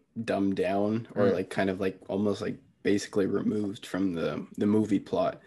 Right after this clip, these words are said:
Speaker 1: But anyways, after that big, loud cheer that Lee Jordan gets, <laughs> I, I, oh my God, I'm sorry.
Speaker 2: Is he your favorite character? Would you get a Lee Jordan tattoo?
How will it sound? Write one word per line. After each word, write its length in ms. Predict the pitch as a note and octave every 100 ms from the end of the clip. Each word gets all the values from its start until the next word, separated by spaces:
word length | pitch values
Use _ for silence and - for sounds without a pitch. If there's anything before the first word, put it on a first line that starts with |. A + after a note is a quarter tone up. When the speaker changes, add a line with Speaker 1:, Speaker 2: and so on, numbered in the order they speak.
| - - - - - -
Speaker 1:
But 140 | C3
anyways, 400 | D3 C3+ A2+ G#2
after 320 | A2 A#2 - B2
that 320 | A#2+ G#2 A2+
big, 380 | A2+ A2 G#2+ -
loud 540 | G#2+ G2 G2 G2 G2
cheer 540 | - - G2+ F#2+ F#2 -
that 260 | G#2 G2 F#2+
Lee 200 | G2+ G2
Jordan 420 | G#2 G2 G2 F#2+
gets, 560 | F2+ F#2+ - - - -
<laughs> 20 |
I, 500 | - - - B2+ C#3 C#3+ - -
I, 260 | - D3+ B2+ -
oh 180 | C#3+ A#2+
my 160 | - -
God, 300 | A#2 A2+ -
I'm 160 | G#2+ G#2
sorry. 380 | - - - - - - -
Speaker 2:
Is 120 | -
he 80 | C#3
your 80 |
favorite 240 | C#3 B2+ A#2
character? 520 | G#2 F#2+ - A#2 C#3+ _ _ _ G#2+
Would 180 | B2+
you 60 | E3+
get 100 | G3+
a 60 | C#3
Lee 160 | B2+
Jordan 320 | B2 A2+ A2+ A2
tattoo? 580 | - G2 - F#2 C#2+